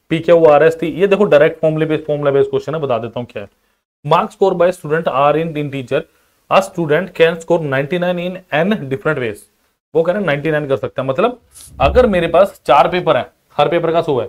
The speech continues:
तो हर पेपर में से अगर नाइंटी नाइन की बात करूं, तीन सौ छियानवे मैक्सिमम हो सकते हैं, तो यानी हर पेपर में से एक नंबर घटेगा मेरा। मतलब मैं बोल करूं पी क्यू आर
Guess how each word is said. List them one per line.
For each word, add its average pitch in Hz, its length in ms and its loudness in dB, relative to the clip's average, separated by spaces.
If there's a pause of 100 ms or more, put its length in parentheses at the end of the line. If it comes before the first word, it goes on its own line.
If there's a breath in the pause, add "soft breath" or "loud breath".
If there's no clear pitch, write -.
(460)
तो 147 60 0
हर 151 200 2
पेपर 175 260 2
में 170 100 -2
से 185 120 -2
अगर 139 220 -2
नाइंटी 139 300 -6
नाइन 160 160 -6
की 165 80 -4
बात 151 220 2
करूं, 151 120 -8
तीन 143 140 -10
सौ 160 80 -6
छियानवे 156 320 -6
मैक्सिमम 165 300 -6
हो 170 80 0
सकते 185 260 -2
हैं, 185 180 -12 (320)
तो 156 60 2
यानी 165 140 2
हर 160 200 2
पेपर 165 300 -2
में 160 100 -2
से 156 180 -4
एक 151 80 -4
नंबर 151 220 -4
घटेगा 107 300 -8
मेरा। 104 200 -12 (140)
मतलब 156 400 -6 (440)
मैं 139 240 -8
बोल 147 180 -2
करूं 143 180 -6
पी 147 300 -8 (300)
क्यू 127 560 -10 (720)
आर 123 260 0